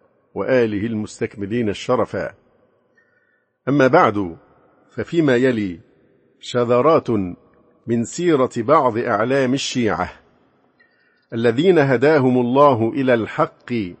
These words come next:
والسنة، فجهروا به في شجاعة، فدفعوا حياتهم ثمنا لعقيدتهم، تقبلهم الله في الشهداء، وجزاهم عن السنة وأهلها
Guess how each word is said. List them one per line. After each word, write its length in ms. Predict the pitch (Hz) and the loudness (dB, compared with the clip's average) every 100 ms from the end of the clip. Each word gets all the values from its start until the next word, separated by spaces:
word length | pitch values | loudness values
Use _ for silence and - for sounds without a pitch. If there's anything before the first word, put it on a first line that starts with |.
| - | -10
والسنة، 680 | 107 - - 139 101 87 - _ _ _ _ _ _ _ _ _ | -8 -6 -2 0 0 -4 -10 _ _ _ _ _ _ _ _ _
فجهروا 840 | 117 113 143 139 120 123 110 85 90 | -2 2 4 4 2 2 -2 -6 -8
به 380 | 98 143 113 107 98 | -2 -2 0 -4 -4
في 240 | 135 156 | -4 -4
شجاعة، 560 | - 139 127 104 82 82 _ _ _ _ _ _ _ _ _ _ | -2 0 4 4 2 -4 _ _ _ _ _ _ _ _ _ _
فدفعوا 760 | - 117 160 202 135 117 113 95 _ | -4 4 4 6 6 4 4 -4 _
حياتهم 1040 | - - 139 139 127 110 120 107 101 90 90 - | -12 0 4 4 4 2 0 0 -2 -4 -10 -12
ثمنا 520 | - 147 135 127 127 | -2 0 2 2 0
لعقيدتهم، 1200 | 117 117 127 120 - 120 107 139 151 104 104 87 _ _ _ _ _ _ _ - | 0 0 2 2 0 -6 -2 -2 -2 -4 -4 -8 _ _ _ _ _ _ _ 0
تقبلهم 880 | 151 - 123 107 147 160 120 123 117 | 0 2 0 2 4 4 4 0 -2
الله 420 | 113 127 135 113 | -2 2 2 0
في 80 | 139 | -6
الشهداء، 640 | 127 117 110 113 131 131 _ _ _ _ _ _ - | -8 -6 -4 0 0 0 _ _ _ _ _ _ -4
وجزاهم 880 | 113 113 113 139 151 113 113 104 - | -2 2 2 4 4 4 -2 -4 -2
عن 180 | 123 | 0
السنة 580 | 123 - - 151 127 117 - | 0 -2 0 2 2 0 -2
وأهلها 840 | 117 127 107 113 127 127 131 127 | -6 -4 -4 -4 -2 0 2 0